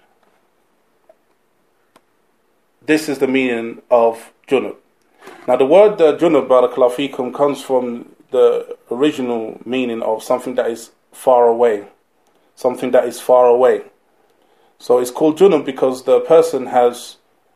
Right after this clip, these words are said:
uh, ejaculated or, uh,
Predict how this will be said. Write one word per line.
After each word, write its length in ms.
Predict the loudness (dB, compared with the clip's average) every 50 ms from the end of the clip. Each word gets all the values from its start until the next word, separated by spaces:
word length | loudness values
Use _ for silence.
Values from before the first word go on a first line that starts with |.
| _ _ _ _
uh, 300 | -2 0 0 0 0 -2 -4
ejaculated 880 | -8 -4 0 2 2 2 0 -2 -2 0 0 -2 -2 -4 -10 -12 -12 -8
or, 440 | -2 0 2 4 4 2 2 0 -4 -12 _ _ _ _ _ _ _ _ _ _ _ -8
uh, 420 | -4 -2 -2 0 0 -2 -2 -4